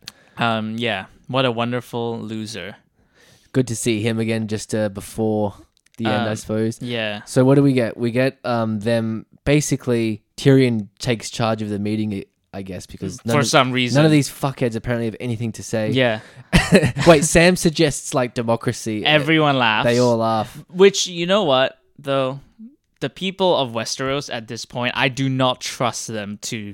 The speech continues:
Speaker 1: choose, like, an actually good ruler.
Speaker 2: No.
Speaker 1: You know, so, like, you, baby steps.
Speaker 2: Yeah.
Speaker 1: Baby steps. And I think the compromise, you know, that kind of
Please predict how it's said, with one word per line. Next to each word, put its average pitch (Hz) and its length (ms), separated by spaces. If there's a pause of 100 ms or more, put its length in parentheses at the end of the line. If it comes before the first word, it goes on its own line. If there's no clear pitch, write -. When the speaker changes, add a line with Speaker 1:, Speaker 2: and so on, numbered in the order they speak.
(100)
Speaker 1:
choose, 107 440
like, 98 340
an 104 180
actually 98 560
good 95 320
ruler. - 360 (140)
Speaker 2:
No. 101 340 (100)
Speaker 1:
You 113 160
know, 87 40
so, 101 400 (520)
like, 113 380
you, 220 300
baby 226 360
steps. - 520
Speaker 2:
Yeah. 117 140
Speaker 1:
Baby 107 180
steps. - 260
And 185 140
I 175 40
think 285 280
the 254 100
compromise, 202 880
you 143 140
know, 117 120
that 127 320
kind 127 280
of 104 300